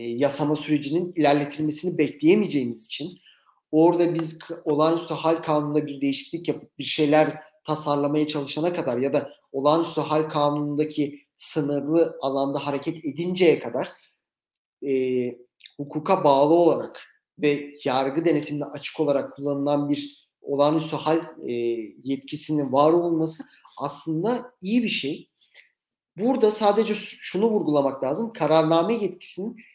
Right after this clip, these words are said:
keyfi kullanımın sınırlandırıcı ve yargı denetimine açık hale getirici, az önceki gibi kırk sekiz saat atfı yaptığım örnek gibi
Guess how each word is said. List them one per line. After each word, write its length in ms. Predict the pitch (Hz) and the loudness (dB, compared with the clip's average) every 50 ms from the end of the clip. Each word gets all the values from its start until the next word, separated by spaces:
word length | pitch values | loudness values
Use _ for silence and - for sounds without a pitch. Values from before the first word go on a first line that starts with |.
| _ _ _ _ | _ _ _ _
keyfi 540 | - - 143 139 147 147 - - 240 233 - | -4 -2 -2 0 -2 -2 -2 -4 -4 -4 -2
kullanımın 460 | - 170 165 170 165 165 170 175 180 | -2 0 2 4 4 4 2 2 0
sınırlandırıcı 880 | 165 170 - - 156 156 165 160 156 151 151 147 147 160 156 165 208 170 | -2 -4 -4 -4 -2 0 0 2 4 4 2 2 0 -2 -2 -2 0 2
ve 60 | 156 | 2
yargı 420 | 143 131 135 131 143 151 156 180 | 2 4 2 2 2 0 0 0
denetimine 600 | 180 170 170 160 165 - 151 147 143 139 131 - - _ _ _ _ _ _ _ | 2 2 2 0 0 -4 -6 -4 -4 -6 -6 -8 -14 _ _ _ _ _ _ _
açık 340 | - 143 143 - - - - | -4 -2 -2 -2 -6 -6 -4
hale 280 | - 156 151 143 139 135 | 0 2 2 4 2 2
getirici, 580 | 123 139 135 - 139 135 135 135 160 175 - - | 0 -2 -4 -6 -10 -12 -6 -4 -4 -4 0 2
az 180 | 165 175 170 190 | 2 4 6 4
önceki 380 | 185 165 151 151 147 - - | 4 4 2 0 -2 -4 -8
gibi 220 | - 143 - - - | -8 -8 -8 -8 -12
kırk 80 | - | -10
sekiz 380 | - - - - - - 190 - | -12 -8 -8 -8 -8 -8 -12 -6
saat 340 | - 156 147 143 - - 139 | -2 0 0 -2 -2 -6 -10
atfı 240 | 139 - - - | -12 -12 -4 0
yaptığım 360 | 156 147 135 - - 151 139 - | 0 0 0 0 -4 -8 -8 -4
örnek 380 | - 147 143 147 175 180 175 180 | -2 -2 0 0 -2 -4 -4 -6
gibi 280 | - 135 120 117 117 | -10 -10 -10 -10 -12